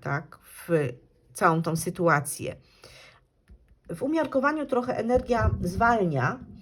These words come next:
po to, żebyś, mm, właśnie nabrała czy nabrał tego dystansu i obiektywnie oceniał sytuację, bo jak się mówi, co nagle, to po diable. Tutaj trzeba spokoju,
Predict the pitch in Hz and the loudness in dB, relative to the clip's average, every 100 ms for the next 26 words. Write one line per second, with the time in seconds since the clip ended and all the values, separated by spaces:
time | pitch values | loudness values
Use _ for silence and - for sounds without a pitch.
0 | - - - - 247 247 254 233 220 185 | -20 -20 -20 -8 -2 2 2 4 0 2
1 | 208 226 226 - - - - - _ _ | 2 2 0 -8 -12 -12 -14 -20 _ _
2 | 190 196 196 196 196 202 190 - _ 202 | -10 -8 -8 -8 -8 -8 -12 -20 _ -2
3 | 220 - 214 185 202 220 196 190 190 190 | -2 -4 -4 -2 0 2 0 0 -2 0
4 | 185 165 165 170 165 170 - 175 175 170 | 0 -2 -2 -4 -4 -6 0 0 2 -2
5 | 156 147 180 - - - 190 185 202 - | -8 -10 -10 -18 -14 -2 0 2 -2 -2
6 | 220 185 165 - - 135 139 139 139 175 | 0 0 0 -2 -2 -2 0 0 -4 -6
7 | - 165 147 139 - 135 - 165 165 151 | -6 -4 -2 -4 -4 -8 -6 -4 -2 -2
8 | - - _ 165 - 180 185 175 156 - | -4 -20 _ -6 -2 2 2 2 -2 -2
9 | 180 226 240 214 202 190 180 170 143 127 | 2 2 2 0 -2 -2 0 2 4 2
10 | - 127 349 392 311 - - 220 185 190 | -2 -10 -8 -6 -6 -6 -2 0 0 -4
11 | - 185 185 151 127 - | -6 -4 0 2 2 -4